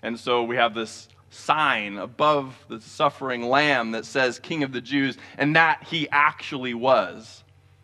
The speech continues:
And maybe, maybe the thief takes that to heart, that this is indeed the King of the Jews, so he rebukes the other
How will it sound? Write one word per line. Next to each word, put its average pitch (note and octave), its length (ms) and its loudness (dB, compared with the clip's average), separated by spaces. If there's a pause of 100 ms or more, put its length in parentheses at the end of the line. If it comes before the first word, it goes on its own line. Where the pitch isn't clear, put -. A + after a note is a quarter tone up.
(640)
And B2 120 0
maybe, B2 500 0 (580)
maybe C3 240 -2
the A2+ 140 -4
thief - 520 -8 (480)
takes - 300 -2
that A#2+ 260 2
to F#2+ 100 -12
heart, G2 440 -2 (680)
that G#2+ 160 -10
this A2+ 200 -4
is G#2+ 160 -6
indeed G#2 400 -6
the G#2 80 -12
King G#2 180 -10
of G2 60 -10
the G2 100 -12
Jews, G2+ 320 -8
so G2 180 -10
he G#2+ 360 -10 (240)
rebukes G#2 500 -10
the G2+ 140 -8
other G2 360 -8